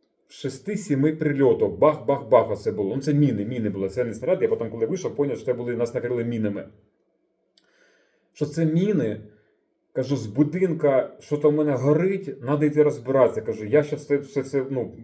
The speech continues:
порішаю і вас наберу. І я вибігаю в двір, люди в паніці всіх, ну, в-, нікого нема, всі в будинках.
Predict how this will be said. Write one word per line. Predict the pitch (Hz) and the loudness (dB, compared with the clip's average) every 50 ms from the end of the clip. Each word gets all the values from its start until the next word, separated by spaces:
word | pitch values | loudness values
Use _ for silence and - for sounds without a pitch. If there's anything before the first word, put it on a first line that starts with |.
| - - - - - - - - _ | -20 -20 -20 -20 -20 -20 -20 -10 _
порішаю | - 131 131 135 131 - 208 220 202 156 127 | 0 0 0 0 0 2 2 4 4 4 2
і | - | 2
вас | 117 135 160 151 - 147 | 2 2 2 2 0 -4
наберу. | 139 127 131 131 123 110 101 90 - - - - | -4 0 2 2 2 2 2 -4 -4 -8 -12 -4
І | 117 | 0
я | 127 156 | 2 2
вибігаю | 147 143 135 147 151 147 156 156 151 147 | 2 2 2 2 2 4 4 4 4 4
в | 135 | 2
двір, | 135 131 160 175 190 175 156 - - _ _ _ _ _ _ _ _ _ _ - | -2 -6 -2 0 0 0 -2 -8 -14 _ _ _ _ _ _ _ _ _ _ -2
люди | 123 143 156 147 151 147 | 2 4 4 6 4 2
в | - - | 2 2
паніці | - - - 156 160 170 160 147 131 120 - - 113 107 | -2 2 4 4 6 6 4 2 0 -2 -4 -6 -8 -8
всіх, | 107 - - 110 101 - - - | -8 -10 -12 -12 -14 -14 -14 -12
ну, | 147 120 110 | -8 -6 -6
в-, | 104 104 110 110 107 110 107 110 110 127 | -6 -6 -8 -10 -10 -10 -10 -8 -4 -2
нікого | 131 135 135 170 151 139 151 | -2 0 4 2 4 4 4
нема, | 147 143 147 180 185 160 | 2 2 2 0 0 -2
всі | - - - 151 | -2 -4 -6 -6
в | |
будинках. | 143 143 160 139 - 151 127 110 104 104 95 | -4 -4 -4 -2 -2 -2 -2 0 0 -2 -2